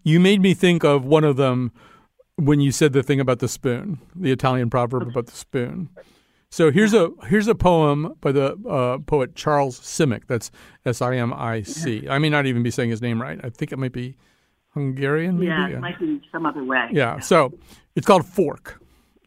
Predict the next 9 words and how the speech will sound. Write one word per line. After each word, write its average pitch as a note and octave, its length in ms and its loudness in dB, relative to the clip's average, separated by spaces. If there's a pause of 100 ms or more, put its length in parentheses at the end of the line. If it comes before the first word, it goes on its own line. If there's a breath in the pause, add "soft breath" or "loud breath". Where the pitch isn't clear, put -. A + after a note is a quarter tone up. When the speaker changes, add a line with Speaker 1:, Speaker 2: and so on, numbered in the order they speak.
(180)
Speaker 1:
uh, D3 60 0
and B2+ 320 0
it B2 60 -2
goes B2+ 180 -2
like A2 160 -4
this. - 400 -12 (640)
"This D#3+ 220 2
strange E3+ 760 2
thing C3 560 -2